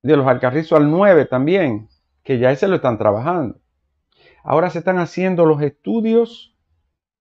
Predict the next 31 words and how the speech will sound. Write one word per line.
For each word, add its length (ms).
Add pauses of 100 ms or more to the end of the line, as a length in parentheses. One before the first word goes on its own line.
(680)
de 280
suelo, 460
el 120
levantamiento 800 (200)
topográfico 800
y 20
los 120
estudios 360
de 80
suelo. 520 (420)
Ustedes 300
ven 160
midiendo 420
la 100
autopista 720
y 100
ven 240
midiendo 680
y 100
hollando 680
por 120
aquí 140
y 20
por 140
allá, 400
sobre 220
todo 120
de 60
Santiago 480
para 160
acá. 320